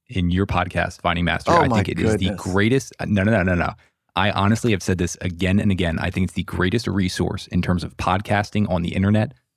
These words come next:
Speaker 1: about understanding yourself and uncovering the psychological toolkit you need to navigate life. And I, I just think it's amazing. And it's a free resource. And I just hope people run out, grab your book, The First Rule of Mastery, stop worrying what people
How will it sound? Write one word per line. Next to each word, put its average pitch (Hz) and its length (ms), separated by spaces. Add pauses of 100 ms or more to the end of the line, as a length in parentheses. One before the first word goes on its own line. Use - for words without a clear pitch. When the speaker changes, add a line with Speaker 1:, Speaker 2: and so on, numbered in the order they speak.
(220)
Speaker 1:
about 82 440 (280)
understanding 104 840
yourself 92 580
and 98 120
uncovering 95 500
the - 100
psychological 104 680
toolkit - 600
you 95 280
need 90 300 (300)
to - 100
navigate 90 420
life. 82 340 (420)
And 85 320 (240)
I, - 160 (760)
I 101 120
just 95 160
think 95 100
it's - 100
amazing. 95 500
And 85 320
it's - 220
a - 280
free 123 260
resource. 98 640 (100)
And 85 280
I 87 100
just 92 160
hope 90 200
people 85 260
run 87 180
out, 95 240 (420)
grab 92 240
your 104 120
book, 95 260
The - 80
First 95 300
Rule 95 120
of 87 80
Mastery, 85 440
stop 92 360
worrying 95 280
what 92 160
people - 260